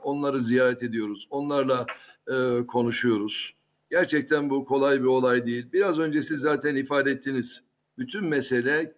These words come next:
kar, kar, kar ve burada gerçekten bir kar hırsı var.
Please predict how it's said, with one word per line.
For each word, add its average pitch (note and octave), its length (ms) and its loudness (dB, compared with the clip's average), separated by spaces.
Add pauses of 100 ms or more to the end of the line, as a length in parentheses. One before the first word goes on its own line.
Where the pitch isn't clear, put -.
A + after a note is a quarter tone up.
kar, C#3 420 2
kar, C3 420 -2
kar C#3+ 340 -2
ve C#3 280 0 (300)
burada B2+ 240 -2
gerçekten C#3 720 -2
bir B2 220 -4
kar C3 220 0
hırsı A2+ 320 -6
var. G#2+ 340 -6